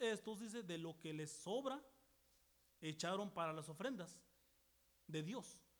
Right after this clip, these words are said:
Mas esta en su pobreza, dice, echó todo el sustento que tenía". A-, aquí e-, el Señor Jesús alaba o engrandece a esta mujer.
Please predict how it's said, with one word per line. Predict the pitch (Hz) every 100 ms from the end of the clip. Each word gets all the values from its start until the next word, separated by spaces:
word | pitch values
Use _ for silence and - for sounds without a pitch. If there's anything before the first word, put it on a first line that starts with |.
| - -
Mas | 160 156 180
esta | 233 262
en |
su | 226 190
pobreza, | 170 160 208
dice, | 226 233
echó | 170 147 - 196 247 - - - - - - _ _ - - _
todo | - 196 240 240 240
el | 185 151
sustento | 151 - 175 170 151
que | 151
tenía". | 135 135 120 113 - _ _ _ _ _ _ _ _ _ - _ - - -
A-, | 185 -
aquí | 175 - 277
e-, | 285 233 226 190
el | 180
Señor | 180 175 262
Jesús | 262 247 247 208 208 - - - -
alaba | 156 147 170 262 226 208 - - - - - - - - -
o | 170 170
engrandece | 170 160 165 233 226
a | 180
esta | 190 190
mujer. | 185 165 170 170